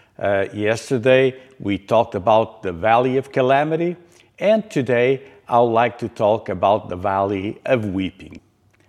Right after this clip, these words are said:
In the Bible, there are many valleys that are described as periods of difficulties, as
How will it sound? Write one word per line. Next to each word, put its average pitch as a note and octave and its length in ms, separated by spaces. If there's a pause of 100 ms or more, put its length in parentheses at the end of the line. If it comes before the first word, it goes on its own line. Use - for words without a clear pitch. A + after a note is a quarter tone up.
(120)
In G3 140
the D#3+ 80
Bible, A2 520 (220)
there A#2+ 160
are A2+ 100
many B2+ 380
valleys G2+ 540
that G2 140
are F#2+ 200
described A2+ 720 (320)
as B2 200
periods F3 720
of G#2 160
difficulties, A2+ 840
as G2 300